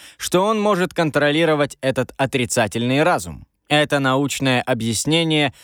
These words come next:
метафизического исцеления, которое позволит любому понять принцип, на котором основан этот замечательный феномен. Пятнадцатое.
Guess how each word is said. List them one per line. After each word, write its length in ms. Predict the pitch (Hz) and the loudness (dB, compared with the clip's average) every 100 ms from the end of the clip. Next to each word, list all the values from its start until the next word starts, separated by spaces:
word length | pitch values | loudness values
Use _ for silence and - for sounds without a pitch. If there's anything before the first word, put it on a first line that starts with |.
| - | -10
метафизического 1080 | - 170 156 151 147 131 143 147 - 147 143 - | 0 0 2 -2 0 0 0 -2 0 0 0 0
исцеления, 800 | 139 - 165 180 147 87 87 - _ | -4 -2 0 0 0 -4 -10 -16 _
которое 460 | - 151 156 147 135 | -2 0 2 2 2
позволит 520 | 139 117 131 127 120 | 0 0 0 0 0
любому 600 | 117 113 156 185 90 71 _ _ _ | 0 0 2 0 -2 -10 _ _ _
понять 420 | - 123 120 113 - | -2 0 0 -2 -2
принцип, 560 | 156 190 139 - - - | 0 0 -2 -6 -10 -6
на 160 | 185 190 | -2 0
котором 400 | 170 165 151 127 | 2 2 0 0
основан 640 | 110 - 160 156 151 127 _ _ | -2 0 2 2 0 -4 _ _
этот 320 | 151 - 123 | 0 0 0
замечательный 800 | 101 107 98 - 151 143 135 127 | -2 -2 -2 0 0 0 0 -2
феномен. 600 | 110 147 139 85 73 - - _ _ _ _ _ _ _ _ _ _ _ _ - | 0 0 0 -2 -8 -14 -20 _ _ _ _ _ _ _ _ _ _ _ _ -2
Пятнадцатое. 880 | 170 202 202 - - - 50 - | 0 2 0 0 -6 -10 -16 -18